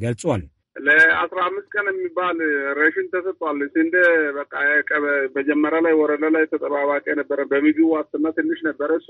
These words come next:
Speaker 2: ባለፈው ሰኞ ነው፣ የዛሬ ሳምንት ነው የተሰጠው እንጂ ከዛ ውጭ የደረሰን ነገር የለም።
Speaker 1: ከልዩ ወረዳው አልሸ ቀበሌ የተፈናቀሉት ሌላ አስተያየት ሰጪ አቶ ተስፋዬ ከለለ በበኩላቸው እርሳቸውን ጨምሮ ሦስት መቶ ሰዎች መፈናቀላቸውን ጠቁመዋል። ተፈናቅለው የተጠለሉበትንም ገልጿል።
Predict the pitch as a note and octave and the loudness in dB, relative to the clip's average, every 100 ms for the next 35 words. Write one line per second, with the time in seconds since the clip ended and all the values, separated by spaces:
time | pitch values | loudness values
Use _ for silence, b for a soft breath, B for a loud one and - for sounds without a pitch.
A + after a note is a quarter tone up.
0 | F3 D3+ C#3 C#3+ E3 D#3+ D3 D#3+ D#3+ C#3+ | -4 -2 -2 -2 -4 0 0 2 2 2
1 | D3 E3 F#3 F3+ E3 F3+ E3+ D3+ - B2+ | 4 4 4 0 0 0 0 0 -2 -6
2 | - B2 C#3 D#3 D3+ D#3 D3+ D#3+ D3 C3+ | -2 0 2 2 0 0 -2 0 0 0
3 | C#3 C#3 D#3 C#3 C#3 C3 A#2 A#2 _ - | -4 -4 -6 -6 -2 -4 -6 -16 _ -6
4 | B2 C3+ C#3 C3+ E3 G#3+ D3+ - D3+ D3 | 0 4 4 4 0 0 -2 -2 -4 -2
5 | C#3+ C3+ C3+ C#3 C#3 D3 D3+ F#3 E3 D3 | -2 -4 -6 -6 -6 -2 -4 -2 0 2
6 | C#3+ C#3 - B2+ - A#2+ C#3+ D#3 - B2+ | 2 0 -2 -6 -4 -6 -4 -6 -6 -8
7 | C#3+ C#3+ D3 C3 - C#3+ C3+ C3 C3 B2+ | -8 -4 0 0 0 2 2 4 2 0
8 | C3+ B2+ - D#3+ D#3 _ _ _ - G#2 | -2 -4 2 0 0 _ _ _ -14 -10
9 | - C3 - C#3 C3+ C#3 C#3+ G3 - D3+ | -4 -4 -2 -2 0 2 2 2 0 -4
10 | D3 C#3 C3+ C3+ C#3+ E3 C#3+ C3 C3+ C3+ | -4 -4 -4 0 0 0 -2 -2 0 0
11 | C#3 C3 - A#2+ B2+ - C#3+ C#3+ F#2+ - | 0 -2 -2 -4 -4 -4 0 2 0 -6
12 | _ _ B2 C#3 C#3 C#3+ D3 - _ _ | _ _ -8 0 0 2 0 0 _ _
13 | _ B2 D3+ C#3+ C3 A#2 A#2+ C3+ C3+ C#3+ | _ -10 -4 -2 0 0 0 2 2 2
14 | D3 F3 A2 | 2 0 -2